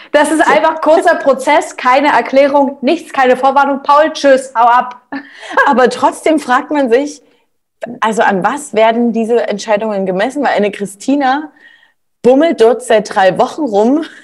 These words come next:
Speaker 2: <laughs> hat noch nimmer irgendeinen Flirt
Speaker 1: Nee.
Speaker 2: und darf die ganze Zeit bleiben.
Speaker 1: Dann kam ja nochmal das Terror-Tablet und hat gesagt, "Hier, Ferhat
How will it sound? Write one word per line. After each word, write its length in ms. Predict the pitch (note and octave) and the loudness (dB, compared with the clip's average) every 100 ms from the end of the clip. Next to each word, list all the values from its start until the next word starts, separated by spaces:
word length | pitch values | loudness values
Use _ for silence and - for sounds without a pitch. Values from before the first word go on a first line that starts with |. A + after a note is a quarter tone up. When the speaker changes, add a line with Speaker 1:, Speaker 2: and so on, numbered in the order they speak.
| - - | -20 -20
Speaker 2:
<laughs> 380 | - - - - | -20 -12 -4 -4
hat 160 | E4 | 0
noch 100 | G#3+ | 0
nimmer 320 | G3+ B3 B3+ | 2 0 0
irgendeinen 480 | G3+ C4 F#4+ B3+ B3 | 4 2 2 -2 -4
Flirt 460 | C#4+ A3+ G#3 C#4+ - - | -4 -2 0 -2 -4 -8
Speaker 1:
Nee. 220 | A#3 G#3 | -6 -6
Speaker 2:
und 100 | - | -2
darf 220 | A3+ A#3+ A#3 | 0 0 -2
die 100 | A#3 | 0
ganze 320 | A#3 B3 B3 | 0 0 -2
Zeit 300 | A#3+ G3 G3 | 0 -2 0
bleiben. 560 | G#3+ D#4 G4 A#3+ - _ | 0 0 -2 -6 -10 _
Speaker 1:
Dann 480 | - A3+ B3+ E4 G4+ | 0 0 2 0 -4
kam 200 | - B3+ | -4 0
ja 80 | B3 | 0
nochmal 380 | A#3 C#4 E4 A#3 | 0 -2 0 0
das 200 | G3 - | 0 -2
Terror-Tablet 760 | F#3+ F3 F3 F3+ E3 E3 E3+ | -4 -2 -4 -8 -8 -8 -10
und 100 | - F#3+ | -6 -6
hat 160 | G3 | -6
gesagt, 380 | G3 G3 F#3+ - | -4 -2 -2 -4
"Hier, 280 | C4+ F4 F3+ | -2 0 0
Ferhat 840 | - C#4+ C#4 F3 - - - - | 0 2 4 2 0 -10 -16 -20